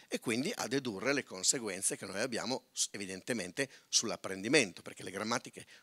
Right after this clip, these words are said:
non nascono insieme a noi. Un bambino che nasce da una coppia che parla Swahili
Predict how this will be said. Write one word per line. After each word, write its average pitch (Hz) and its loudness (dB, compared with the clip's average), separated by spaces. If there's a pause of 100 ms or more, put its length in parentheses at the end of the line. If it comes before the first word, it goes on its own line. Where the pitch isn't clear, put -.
non 107 -4
nascono 117 2
insieme 95 0
a 92 -4
noi. 98 -8 (320)
Un 117 -6
bambino 113 4
che 107 -4
nasce 120 4
da 98 -2
una 95 -2
coppia 117 2
che - -14
parla 104 2
Swahili 98 2